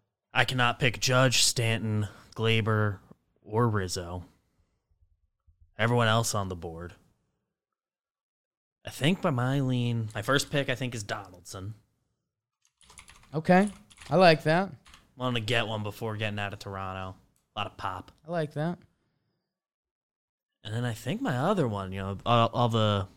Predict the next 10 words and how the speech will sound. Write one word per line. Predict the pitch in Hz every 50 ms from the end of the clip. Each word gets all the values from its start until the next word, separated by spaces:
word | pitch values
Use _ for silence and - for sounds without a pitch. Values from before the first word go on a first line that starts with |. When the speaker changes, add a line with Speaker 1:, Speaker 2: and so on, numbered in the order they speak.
| _ _
Speaker 1:
the | - 120
go-to | 113 131 123 123 127 120 - 127 113 107
guys, | 110 110 120 139 139 139 131 117 104 101 104 101
uh, | 98 - - -
I | 104
think, | 95 - - 110 110 107 104 107
uh, | 101 101 98 98 98 98 98 - _ _ _ _ _ _ _
think | 127 123 110
have | 110 98 98
been, | - 110 113 113 110 110 101